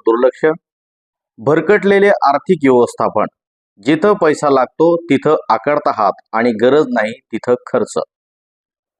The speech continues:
मनुष्यबळाचे हुकलेले नियोजन, आत्मीयतेचे आणि एकजिन्सी मनुष्यबळ नव्हते, स्वतः उमेदवाराच्या सोबत कमी लोक फिरत होती, प्रचार फेऱ्या आणि कोपरा सभांमध्ये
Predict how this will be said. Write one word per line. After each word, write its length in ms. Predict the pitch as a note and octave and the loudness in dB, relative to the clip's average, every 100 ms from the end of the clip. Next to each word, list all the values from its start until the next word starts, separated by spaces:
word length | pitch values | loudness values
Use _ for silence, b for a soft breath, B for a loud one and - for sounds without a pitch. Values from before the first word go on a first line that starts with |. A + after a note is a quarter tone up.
| _ _ | _ _
मनुष्यबळाचे 840 | C3 G#3+ A3+ G#3+ F#3 F3 E3+ - | 0 0 2 0 2 2 0 0
हुकलेले 540 | D#3+ A#2 - C#3 C3+ D3+ | 0 0 0 2 4 2
नियोजन, 580 | C3 G#2+ G2+ G2 A2+ F#2 - _ _ _ _ - | 2 2 2 2 0 0 -8 _ _ _ _ -4
आत्मीयतेचे 800 | D3+ - G#3+ G#3+ - C#3+ - F#2+ - | -4 0 2 2 2 -2 0 0 0
आणि 220 | B2 C#3 D#3 E3+ | -2 -2 -2 0
एकजिन्सी 640 | F#3 - D#3 E3+ E3+ G#3 | 2 2 -2 -4 -2 0
मनुष्यबळ 560 | E3+ C#3+ - C3+ A2+ G#2+ | 2 2 0 0 2 2
नव्हते, 340 | G#2+ G#2 C3+ D#3 - _ _ | 0 0 -2 -4 -8 _ _
स्वतः 340 | - E3 E3+ G3+ | -2 -2 2 2
उमेदवाराच्या 640 | G#3 E3+ E3 D#3+ D#3 D#3+ E3+ | 2 2 2 2 2 0 -2
सोबत 460 | - D#3+ D#3 A#2 - | 0 2 2 0 0
कमी 260 | D#3+ E3 F#3 | 0 2 2
लोक 200 | E3 E3 C#3 | 2 0 0
फिरत 220 | B2+ B2 | 0 2
होती, 240 | D#3+ - F3 - _ _ _ | 0 0 -2 -4 _ _ _
प्रचार 420 | D3 D#3+ G#3 G#3 G3+ - | -2 0 0 0 0 0
फेऱ्या 220 | E3+ C3+ - | 2 2 0
आणि 120 | B2+ D3 - | 0 0 2
कोपरा 340 | D#3 D#3+ F#3 | 0 2 0
सभांमध्ये 600 | F3 C3+ C3+ C#3+ D3 A#2+ | 0 -2 0 0 2 2